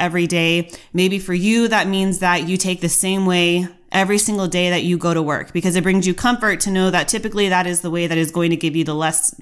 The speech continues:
less amount of issues when it comes to traffic and things like that. Perhaps for you, you know that there's a certain person that you connect with when you get to work every single day that you say hi to, you stop and bullshit with each other for a little bit.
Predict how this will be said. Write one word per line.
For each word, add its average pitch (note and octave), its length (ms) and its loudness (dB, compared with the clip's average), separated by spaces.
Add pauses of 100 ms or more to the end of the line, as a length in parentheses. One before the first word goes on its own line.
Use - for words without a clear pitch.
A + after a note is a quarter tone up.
less G3 420 -2
amount F#3+ 240 2
of F3 100 0
issues F3+ 360 0
when F3 100 0
it E3 60 0
comes E3+ 200 -2
to D#3+ 120 -4
traffic D#3 420 -2
and D3 160 -4
things C#3+ 220 -2
like D3 160 -4
that. - 420 -6 (540)
Perhaps F#3 340 2
for F3+ 120 -8
you, G#3 500 2 (160)
you F#3+ 160 0
know F#3 80 4
that F3 140 -2
there's F3 180 2
a E3 80 -2
certain E3 320 0
person A#3+ 480 0
that G3 120 0
you G#3 120 0
connect G3+ 380 -2
with G3+ 200 -2
when F#3+ 120 2
you F3 120 2
get F#3+ 180 -2
to G#3+ 100 -2
work F#3+ 240 -4
every F3+ 200 0
single E3+ 300 0
day E3+ 300 0
that D#3+ 160 -4
you D#3 120 -2
say F#3+ 220 -2
hi A#3 280 0
to, G#3+ 440 0 (240)
you F3+ 80 0
stop F3 240 0
and D3 160 0
bullshit G#3 560 0 (100)
with G3 240 -2
each F#3+ 200 -2
other F#3+ 180 2
for F#3 160 -4
a F3 60 0
little E3+ 180 -2
bit. E3+ 380 -2